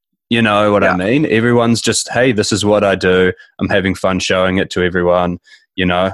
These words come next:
Speaker 1: uh, and what will be, what will be. And it sounds like that's kind of worked for you a little bit. Uh, and I think that's probably the best way to do it because, yeah, for the most part, like, uh, the construction type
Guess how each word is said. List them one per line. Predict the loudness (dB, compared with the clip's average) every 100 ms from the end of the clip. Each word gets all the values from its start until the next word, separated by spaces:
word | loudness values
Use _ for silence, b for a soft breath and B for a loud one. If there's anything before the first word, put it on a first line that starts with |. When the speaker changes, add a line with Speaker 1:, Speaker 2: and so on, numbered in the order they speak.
| -2
Speaker 1:
uh, | 0 0 0
and | -2 -6 -4
what | -2 0
will | -2 0
be, | 0 2
what | 0 -2
will | -4 0
be. | 2 2
And | -2
it | -4 -4
sounds | -2 -2 -2
like | -2
that's | -2 -4 -2
kind | -4 -4
of | -8 -2
worked | 0 0 -4
for | -6
you | 0 2
a | 2
little | 0 -2 -2
bit. | 0 0 -2 -4
Uh, | -2 -2
and | -2 -2
I |
think | -2 -2 -2 -6 B B B
that's | -6 -4
probably | -4 -4 -2 -2
the | -4 -4
best | -4 -4 -2
way | -2 -4 b b b b -8
to |
do | -2 0 0
it | 0
because, | -4 -4 -4 -2
yeah, | -2
for | -2 -2
the | 0
most | 0 -2 -4
part, | -2 -2 -2
like, | -2 -4 _ _ _ -16 -12 -12
uh, | -10
the | -8
construction | -6 -4 -4 -4 -8 -10
type | -4 -2 -2 -4